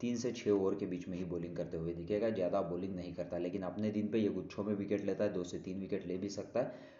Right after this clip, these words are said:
कासिम अकरम अच्छा बॉलर है, लेकिन यहाँ पे इसकी जगह पे कोई अच्छा बैटर भी हम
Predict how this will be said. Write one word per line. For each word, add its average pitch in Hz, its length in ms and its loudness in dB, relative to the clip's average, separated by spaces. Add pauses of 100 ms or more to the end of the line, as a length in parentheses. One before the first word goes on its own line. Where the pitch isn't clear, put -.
(120)
कासिम 117 320 4
अकरम 127 220 6
अच्छा 117 320 4
बॉलर 110 340 6
है, 123 80 4 (280)
लेकिन 101 240 2
यहाँ 101 140 2
पे 110 100 2 (180)
इसकी 101 240 -2
जगह 92 260 2
पे 110 80 6 (160)
कोई 98 180 6
अच्छा 90 300 0
बैटर 82 360 0
भी 92 140 0
हम 98 260 -2